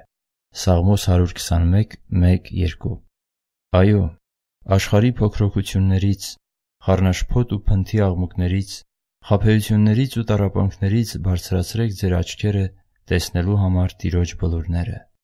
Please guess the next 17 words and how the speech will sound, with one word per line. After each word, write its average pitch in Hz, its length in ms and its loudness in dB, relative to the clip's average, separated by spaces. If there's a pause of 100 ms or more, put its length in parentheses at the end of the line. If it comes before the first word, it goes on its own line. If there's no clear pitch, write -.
(640)
Խեղճության 104 640 0
թավուտներից 104 800 0
բարձրացրեք 98 760 -4
ձեր 92 200 -4
աչքերը՝ 87 500 -6 (640)
սպասելով 110 680 -2
Տիրոջ 98 360 0
օգնությանը։ 87 640 -4 (800)
Տկարության 98 640 0
ժամին 98 360 2
բարձրացրեք 90 680 -2
ձեր 90 180 0
աչքերը 98 460 0 (520)
և 90 180 2
նայեք 92 380 4
Տիրոջ 95 340 0
բլուրներին։ 85 720 -2